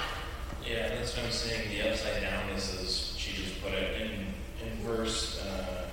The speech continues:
eight, uh, down there, uh, through eight through ten, it says, "We're afflicted, we're perplexed, we're persecuted, we're struck down."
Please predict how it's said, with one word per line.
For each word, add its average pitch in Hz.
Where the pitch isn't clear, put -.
eight, -
uh, 98
down 107
there, 92
uh, -
through -
eight 135
through 117
ten, 101
it 95
says, -
"We're -
afflicted, 156
we're -
perplexed, 147
we're -
persecuted, 143
we're -
struck 123
down." 120